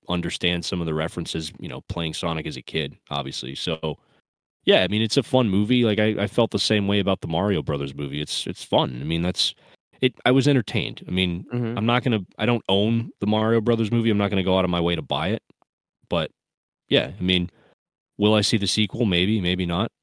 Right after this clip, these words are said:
Speaker 1: You know, with those kind of things, it, it just depends. Like, if it's, if it's getting good reviews, if it gets a lot of buzz, you know, I'll check it out like I did with Mario.
Speaker 2: Mm-hmm.
Speaker 1: Um, but I watched Sonic after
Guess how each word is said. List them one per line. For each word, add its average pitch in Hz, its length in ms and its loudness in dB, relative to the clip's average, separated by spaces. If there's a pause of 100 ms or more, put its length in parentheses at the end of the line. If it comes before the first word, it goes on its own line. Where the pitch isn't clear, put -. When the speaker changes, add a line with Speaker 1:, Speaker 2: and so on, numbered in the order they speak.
(120)
Speaker 1:
You 98 120 -4
know, 95 100 2
with 98 160 2
those 113 180 2
kind 120 200 2
of 104 40 -4
things, 113 280 2
it, 110 120 0
it 101 140 -2
just 104 200 -2
depends. 87 440 -2
Like, 80 160 -2
if 85 140 -4
it's, - 320 -4
if 98 180 -4
it's 90 100 -4
getting 98 320 2
good 92 160 2
reviews, 90 420 -2
if 87 100 -6
it 92 60 -2
gets 90 200 -2
a 92 60 -4
lot 87 160 0
of 80 100 -6
buzz, 90 380 0
you 92 80 -2
know, 85 100 0
I'll 82 80 -4
check - 240 -6
it 80 60 -4
out 85 180 -2
like 82 140 -6
I 85 40 -2
did 82 160 -6
with 78 140 -12
Mario. 85 440 -2 (420)
Speaker 2:
Mm-hmm. 95 280 -10
Speaker 1:
Um, 82 300 2
but 95 140 0
I 101 80 6
watched 107 320 2
Sonic 95 340 2
after 85 380 0